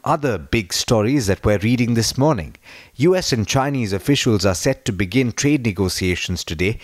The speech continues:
in the hope of reaching a deal. Remember, the ninety-day truce between President Donald Trump and his counterpart Xi Jinping is currently in force. While the mid-level talks that begin today probably won't produce a major breakthrough,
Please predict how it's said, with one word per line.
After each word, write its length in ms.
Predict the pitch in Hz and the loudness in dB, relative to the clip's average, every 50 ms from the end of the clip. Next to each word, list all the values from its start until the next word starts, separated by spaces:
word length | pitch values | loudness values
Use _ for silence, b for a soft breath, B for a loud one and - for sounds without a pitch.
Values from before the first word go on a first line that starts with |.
| B B B B | B B B B
in 120 | B 123 123 | B 0 0
the 80 | 127 | 2
hope 240 | 120 147 185 175 - | 2 2 0 0 0
of 160 | 160 113 98 | -2 -2 0
reaching 320 | 120 123 - - 135 127 131 | 0 -2 0 0 0 0 0
a 40 | 123 | 0
deal. 400 | 107 147 165 127 87 67 60 - B B B B B B B | 0 0 0 2 0 -2 -4 -10 B B B B B B B
Remember, 360 | 90 87 95 113 143 139 127 | -2 0 0 0 0 -2 -4
the 120 | 101 98 | -6 -6
ninety-day 560 | 92 95 107 135 139 120 135 131 123 117 107 - | -6 -6 -6 -6 -4 -2 0 0 2 2 0 0
truce 400 | - - - 160 151 - - - | -2 0 2 2 2 0 -2 -4
between 340 | 117 104 - 117 113 107 | -4 -4 -2 -2 -4 -4
President 500 | - - 127 131 123 113 123 117 107 92 | -2 0 0 0 0 0 0 0 0 0
Donald 300 | - 135 127 139 131 110 | 0 0 0 2 0 -2
Trump 340 | - - 131 127 139 135 - | -2 0 -2 0 0 0 -2
and 120 | 107 92 92 | -2 0 0
his 160 | 101 95 - | -2 -4 -2
counterpart 640 | - 120 120 131 127 - 127 - 117 110 104 - - | -2 -2 0 0 0 -2 -2 0 0 0 0 0 -2
Xi 300 | - - - 165 165 123 | -4 -2 0 0 0 2
Jinping 520 | 123 117 107 98 - 151 151 135 110 - B B B B B | 2 0 0 0 -2 -2 0 0 -2 -4 B B B B B
is 180 | 113 156 - | -2 -2 -2
currently 520 | - - 120 107 101 104 98 - 113 107 - | 0 -2 -2 -2 -2 -2 -2 -2 -4 -4 -2
in 160 | - 110 104 | -2 -4 -4
force. 480 | - - - 120 101 80 - - - - - B B B B B B B B B B | -2 -2 0 0 0 0 -2 -4 -8 -8 -10 B B B B B B B B B B
While 160 | 131 139 139 | -2 -2 -2
the 80 | 147 143 | -2 -6
mid-level 500 | 139 190 240 226 190 175 165 156 165 143 | -6 -4 -2 0 2 2 2 2 0 -2
talks 420 | - - 147 143 143 - - - | -2 0 0 0 0 -2 -4 -2
that 180 | - 110 - - | -2 -2 -2 0
begin 320 | 117 101 113 143 143 135 | 0 0 2 2 0 0
today 240 | - 123 107 120 120 | 0 0 0 0 0
probably 580 | - - 156 156 196 185 165 143 135 139 135 117 | 0 0 0 0 0 0 -4 -2 2 4 4 4
won't 460 | 101 87 95 120 139 147 131 - - | 4 2 2 2 2 0 0 -2 -2
produce 420 | - 127 110 120 123 117 - - | -2 0 0 2 0 0 0 -2
a 140 | 104 85 76 73 - _ - - | -2 -4 -6 -8 -18 _ -12 -4
major 360 | 104 113 139 160 127 104 101 | -2 0 0 0 0 -2 -2
breakthrough, 640 | 82 76 - 127 156 143 - - - - 92 98 | -2 -2 -2 -2 -2 -2 -4 -8 -4 -2 -2 -2